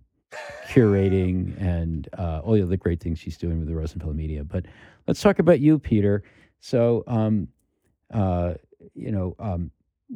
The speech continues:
we certainly go a long way back. And, and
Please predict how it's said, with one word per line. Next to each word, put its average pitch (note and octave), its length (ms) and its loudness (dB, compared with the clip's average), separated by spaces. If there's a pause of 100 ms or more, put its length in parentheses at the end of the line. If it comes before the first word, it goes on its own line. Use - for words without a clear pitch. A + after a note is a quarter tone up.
(140)
we D3 420 4
certainly C#3+ 360 6
go C3 160 8
a - 20 6
long A#2+ 220 6
way G#2+ 160 4
back. G#2+ 420 4
And, G#2 160 2
and A2 240 4